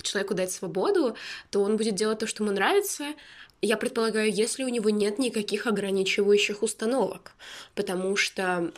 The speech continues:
ну, я могу сказать про себя, мне понадобилось снять очень много довольно, э, дебильных установок, эм, связанных с тем, что я не могу заниматься творчеством. Ну, то есть, э, я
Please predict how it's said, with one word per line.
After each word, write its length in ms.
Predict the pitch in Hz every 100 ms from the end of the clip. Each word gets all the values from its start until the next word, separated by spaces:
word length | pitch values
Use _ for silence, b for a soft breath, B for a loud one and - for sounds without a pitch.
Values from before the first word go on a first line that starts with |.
| -
ну, 60 | 233
я 120 | 214
могу 140 | 196 208
сказать 200 | - -
про 80 | -
себя, 320 | - 175 320
мне 200 | 349 226
понадобилось 520 | - 247 302 226 -
снять 280 | - 208 277
очень 180 | 269 -
много 180 | 220 226
довольно, 380 | 214 208 202 185 - B B -
э, 60 | 180
дебильных 720 | 170 170 214 220 214 190 190
установок, 680 | 202 - 196 233 392 240 - B B B -
эм, 600 | 202 190 190 190 185 185 - - B B B B B B B _ -
связанных 520 | - 214 240 269 247
с 60 |
тем, 140 | - 311
что 140 | -
я 80 | 220
не 80 | 247
могу 160 | 214 214
заниматься 320 | 220 214 214
творчеством. 500 | 196 135 - - - _ - - _
Ну, 120 | 208
то 100 | 202
есть, 440 | 180 175 - - -
э, 340 | 156 175 175 175
я 340 | - 190 180